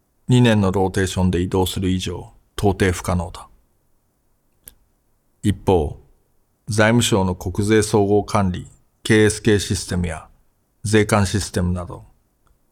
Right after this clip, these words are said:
既存ベンダーがそのままオープン化を手掛けたシステムは、対価なく刷新を終えた。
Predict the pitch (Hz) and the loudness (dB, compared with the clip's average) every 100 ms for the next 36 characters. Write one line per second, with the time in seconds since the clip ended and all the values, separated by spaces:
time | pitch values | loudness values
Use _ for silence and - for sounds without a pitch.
0 | - - 117 110 107 104 95 87 - 104 | -10 -2 2 4 4 2 -2 -4 -4 0
1 | 104 104 101 95 95 - 101 95 92 - | 2 2 2 0 0 0 -2 0 -4 -2
2 | 98 95 85 87 - 92 - 87 - 110 | -4 -2 -4 -8 -6 -6 -6 -8 -8 -12
3 | - _ _ _ _ _ - 101 95 85 | -18 _ _ _ _ _ -2 0 0 -4
4 | - - 85 - 90 85 85 85 - - | -8 -8 -8 -4 -2 -2 -4 -8 -12 -20